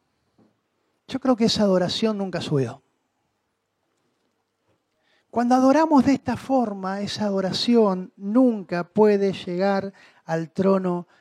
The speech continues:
del Señor. Nunca.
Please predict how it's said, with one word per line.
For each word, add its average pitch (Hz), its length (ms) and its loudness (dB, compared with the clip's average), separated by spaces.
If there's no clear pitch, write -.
del 156 260 -6
Señor. 143 760 -6
Nunca. 165 440 -4